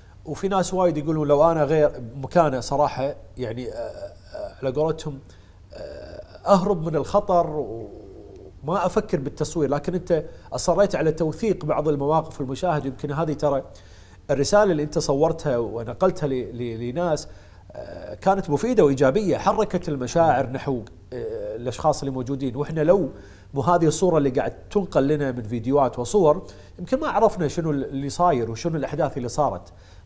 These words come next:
قد تكون الأرقام غير، آه، يعني، آه، مؤثرة كثر المشاهد والفيديوهات. آه، أثرت على نفسك أنك تصور،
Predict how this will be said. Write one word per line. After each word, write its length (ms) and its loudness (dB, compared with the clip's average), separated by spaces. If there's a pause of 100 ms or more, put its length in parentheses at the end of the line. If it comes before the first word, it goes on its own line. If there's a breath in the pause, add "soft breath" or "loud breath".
قد 140 2
تكون 300 0
الأرقام 760 2
غير، 440 0
آه، 40 0
يعني، 600 -4
آه، 580 -8
مؤثرة 560 0
كثر 340 -4
المشاهد 760 -2 (480 loud breath)
والفيديوهات. 640 -6 (160)
آه، 200 -6
أثرت 300 2
على 180 2
نفسك 300 -6
أنك 160 -4
تصور، 460 2